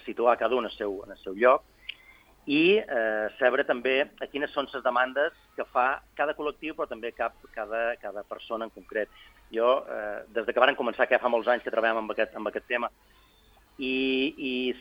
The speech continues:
crec que els, els companys també reconeixeran la complexitat, eh, en tantes administracions i això, eh, de poder tirar, de poder tirar endavant. Es van fent passes, es van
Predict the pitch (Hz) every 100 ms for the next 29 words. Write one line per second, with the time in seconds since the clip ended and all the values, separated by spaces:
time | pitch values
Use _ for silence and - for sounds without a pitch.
0 | - - - - - - 147 110 120 151
1 | 120 131 110 135 127 - - 147 123 123
2 | 123 123 120 123 117 - 120 113 113 127
3 | - 120 123 113 - 117 107 104 - -
4 | 113 110 107 110 - - 117 110 104 107
5 | 110 - _ - _ _ _ - - -
6 | 113 113 113 120 117 113 113 113 113 117
7 | 113 117 110 113 123 120 110 117 117 104
8 | 131 - 147 165 98 107